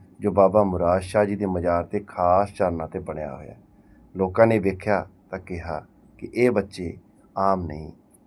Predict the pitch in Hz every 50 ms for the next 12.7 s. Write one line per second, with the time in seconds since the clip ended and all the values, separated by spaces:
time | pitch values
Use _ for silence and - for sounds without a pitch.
0 | _ - 110 117 98 104 101 95 90 110 110 107 98 98 90 87 87 85 87 -
1 | - - - - 87 87 - - - - - - - - - - - _ _ _
2 | _ _ _ _ _ _ _ - 107 113 120 135 131 113 92 87 - - - _
3 | _ _ _ _ _ _ _ - - - - - - - - - - - - -
4 | - - - - - - - _ _ - - - - - - - - - - -
5 | - - 123 127 127 143 139 127 117 104 - - 113 101 - - 101 - - -
6 | 101 101 104 90 82 - 80 78 78 78 78 76 78 76 - - - _ _ -
7 | - 110 110 113 123 120 - 120 123 131 131 123 117 107 - - - 101 95 92
8 | 87 - - - - 110 113 - 98 - - - 107 113 123 120 120 - 123 123
9 | 120 - 101 101 101 101 98 98 87 82 85 85 82 82 85 80 80 78 - -
10 | - - _ - 80 73 67 - - - - 107 92 87 90 92 98 92 90 85
11 | - - - - - - _ - _ _ _ _ _ _ _ _ _ _ _ _
12 | _ _ - 92 98 117 123 123 117 104 95 87 - -